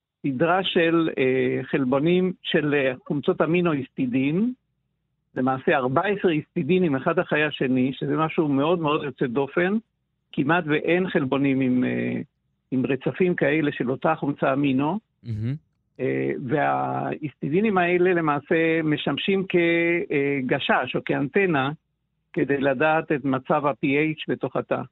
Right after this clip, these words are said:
Speaker 1: החומציות בתוך התא.
Speaker 2: והוא צריך
Speaker 1: בצורה
Speaker 2: את זה
Speaker 1: כזאת,
Speaker 2: כן.
Speaker 1: בצור-, בצורה כזאת החלבון יודע מתי הוא רוצה לאכול, מתי יש אוכל, איזה אוכל נמצא ומה הוא צריך לעשות.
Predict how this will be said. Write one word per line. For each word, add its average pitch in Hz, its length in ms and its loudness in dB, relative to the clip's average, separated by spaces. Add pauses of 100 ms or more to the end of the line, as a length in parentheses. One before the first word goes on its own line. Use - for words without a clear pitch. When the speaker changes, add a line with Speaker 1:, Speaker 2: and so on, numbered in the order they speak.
Speaker 1:
החומציות 147 600 -4
בתוך 135 280 -6
התא. - 200 -8 (920)
Speaker 2:
והוא 151 320 2
צריך 165 340 0
Speaker 1:
בצורה 170 100 2
Speaker 2:
את - 40 -2
זה 151 140 2
Speaker 1:
כזאת, 208 260 -4 (380)
Speaker 2:
כן. 123 200 -2 (280)
Speaker 1:
בצור-, 165 300 -6 (120)
בצורה 170 360 0
כזאת 208 240 2
החלבון 190 540 2 (160)
יודע 160 720 2
מתי 165 560 2
הוא 147 160 0
רוצה 131 300 2
לאכול, 185 560 2
מתי 151 300 0
יש 151 320 0
אוכל, 170 320 0
איזה 135 200 0
אוכל 143 280 -2
נמצא 151 480 -2 (420)
ומה 143 180 0
הוא 147 100 0
צריך 143 260 -2
לעשות. 127 360 -2